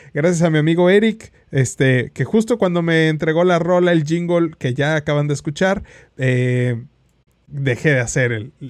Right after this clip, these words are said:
el podcast porque, pues, pasaron muchas cosas. Sin embargo, dos mil veintidós dije, "Bueno, pues vamos a hacerlo. ¿Por qué no? Una versión más relajada". Es que me estaba pasando mucho tiempo escribiendo, muchachos. Neta,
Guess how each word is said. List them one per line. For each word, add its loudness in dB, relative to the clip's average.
el -8
podcast -16
porque, -8
pues, -14
pasaron -4
muchas -4
cosas. 2
Sin -4
embargo, 2
dos 2
mil 0
veintidós -2
dije, -2
"Bueno, -2
pues -2
vamos -2
a -6
hacerlo. -2
¿Por -6
qué -4
no? -6
Una 0
versión 0
más -2
relajada". -2
Es -20
que -4
me -4
estaba -4
pasando -4
mucho -6
tiempo -4
escribiendo, -2
muchachos. -8
Neta, -2